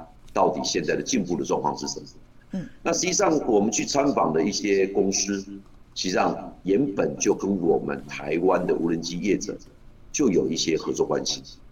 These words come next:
Speaker 1: 也就是说，台湾的无人机基本上已经早就在做国际合作，包括国际上的连结。那这一次我们到法国，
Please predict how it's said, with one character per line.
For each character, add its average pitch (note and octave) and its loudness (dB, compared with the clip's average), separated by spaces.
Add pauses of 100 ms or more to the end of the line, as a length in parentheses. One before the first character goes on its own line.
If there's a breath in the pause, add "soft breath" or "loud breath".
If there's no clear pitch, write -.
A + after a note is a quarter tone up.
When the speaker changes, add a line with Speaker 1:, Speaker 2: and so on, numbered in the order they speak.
(140)
Speaker 1:
也 G3 -2
就 F#3 2
是 - 0
说， E3+ 2 (300)
台 A2 0
湾 E3 6
的 C3 4
无 G#2+ 4
人 G#2+ 2
机 G#2 0
基 - -2
本 E2 -2
上 C#2+ -4 (120)
已 D2+ -10
经 G2 -2
早 D2 -2
就 F#2+ 0
在 F2 4
做 - 2
国 - -2
际 E2 -2
合 C2+ -4
作， - 0 (560)
包 G2 4
括 G2 4
国 D#2+ 4
际 G2+ -2
上 D#2+ 0
的 C#2 -2
连 C2+ -4
结。 - -6 (720 soft breath)
那 C#3+ 0
这 G4+ 2
一 F#4+ 2
次 - 0
我 A#2 6
们 F#2 -2
到 E2 6
法 A#2 10
国， - 0